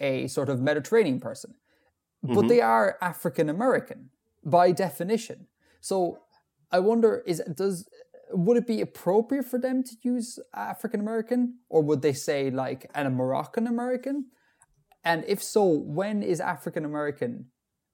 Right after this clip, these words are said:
Speaker 1: appropriate? Now, the captain, I spoke to the captain about this, and she reckons, she's a good theory. She reckons it's when you have indeterminate ancestry, like, you come from somewhere in Africa, like, as in your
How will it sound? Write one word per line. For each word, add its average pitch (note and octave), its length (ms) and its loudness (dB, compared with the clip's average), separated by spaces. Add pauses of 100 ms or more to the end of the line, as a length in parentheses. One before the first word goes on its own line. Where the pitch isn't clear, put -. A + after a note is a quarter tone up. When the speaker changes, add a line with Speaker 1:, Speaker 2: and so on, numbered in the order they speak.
(120)
Speaker 1:
appropriate? F3 600 2
Now, F3 100 6
the D3+ 100 0
captain, A3+ 420 -4
I - 20 -2
spoke G3+ 280 -4
to - 60 -20
the - 60 -20
captain F3 320 -4
about B2 140 -4
this, A#2+ 160 -8
and C3 120 -4
she F3 160 -6
reckons, C#3 580 -6
she's D#3+ 200 -2
a C#3 40 -4
good C#3 160 0
theory. A#2+ 300 -6 (220)
She - 160 -6
reckons D3+ 520 -2
it's - 400 -6
when C#3+ 340 0
you C#3 160 0
have B2+ 440 -4 (460)
indeterminate D3 920 -2 (100)
ancestry, C3+ 560 -2
like, C3+ 240 -6
you D3+ 120 -2
come C#3 560 -2 (380)
from D#3 480 2
somewhere C#3+ 520 2
in C3 80 -2
Africa, C3 480 -6
like, B2+ 180 -6
as C3+ 220 -4
in C#3 120 0
your C3+ 320 0